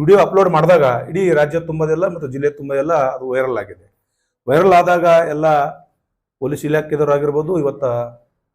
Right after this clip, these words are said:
ತಹಸೀಲ್ದಾರ್ ಅವರಾಗಿರ್ಬೋದು, ಮತ್ತ ನಮ್ಮ ಸಮಾಜ ಕಲ್ಯಾಣ ಅಧಿಕಾರಿಗಳು ಎಲ್ಲ ಎಚ್ಚೆತ್ತುಕೊಂಡಿದ್ದಾರೆ, ಅದೆಲ್ಲ ಅವ್ರು ಗಮನಿಸಿದ್ದಾರೆ. ಆದ್ರೆ ಇಲ್ಲಿ ದುರಂತ ಏನಪ್ಪಾ ಅಂತಂದ್ರೆ, ಅವತ್ತು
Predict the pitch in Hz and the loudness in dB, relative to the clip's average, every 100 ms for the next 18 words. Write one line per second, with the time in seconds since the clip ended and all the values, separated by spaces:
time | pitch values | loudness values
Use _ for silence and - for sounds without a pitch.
0 | _ - 117 151 151 151 147 143 147 147 | _ -16 -10 -2 0 2 0 -2 -2 -2
1 | 170 160 139 139 - - 123 131 120 113 | 0 0 -2 -4 -12 -18 -12 -8 -8 -8
2 | 117 _ _ _ 123 120 123 135 135 135 | -14 _ _ _ -8 -6 -4 -6 -6 -6
3 | 135 131 131 135 160 160 180 160 160 160 | -6 -6 -6 -6 -4 -6 -6 -6 -8 -10
4 | 127 123 123 113 - 85 175 170 175 127 | -6 -2 0 -2 -4 -8 -6 -2 0 0
5 | 127 147 123 - - _ _ _ _ _ | -2 -2 -6 -10 -18 _ _ _ _ _
6 | - - 190 160 127 180 208 208 202 196 | -6 -2 0 0 2 2 4 2 2 0
7 | 180 180 151 104 101 - - _ _ _ | -2 -2 -6 -4 -4 -6 -12 _ _ _
8 | _ _ _ _ _ _ _ _ _ - | _ _ _ _ _ _ _ _ _ 4
9 | 156 196 208 | 6 6 6